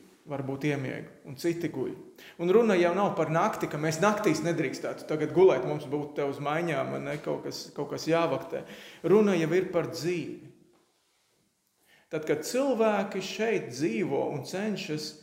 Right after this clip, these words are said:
iesakņoties tā kā uz palikšanu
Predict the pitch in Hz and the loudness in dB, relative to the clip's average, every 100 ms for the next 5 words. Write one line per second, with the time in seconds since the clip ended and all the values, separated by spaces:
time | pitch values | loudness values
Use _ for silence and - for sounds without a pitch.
0 | _ _ _ _ _ _ _ - 190 220 | _ _ _ _ _ _ _ -6 -2 0
1 | 170 165 151 - 139 - 185 180 135 135 | 0 -2 -2 -2 -4 -2 -4 -2 -4 -4
2 | - 175 208 151 - - - - | -4 -2 -2 -4 -6 -10 -12 -18